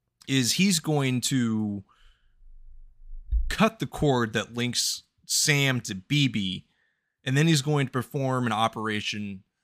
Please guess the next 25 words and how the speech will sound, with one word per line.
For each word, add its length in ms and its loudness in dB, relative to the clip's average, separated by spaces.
that 120 0
reconnects 960 0
B 200 0
B 380 -4
to 320 2
the 160 0
other 200 0
side. 300 -4
The 60 -8
way 140 2
he 140 2
explains 440 -2
it 120 -4
is 300 -2
he 100 -2
tells 240 -2
Sam 220 -2
to 80 -2
think 260 -6
of 80 -4
it 60 -6
as 120 -4
a 60 -4
little 400 -6
tug 440 -2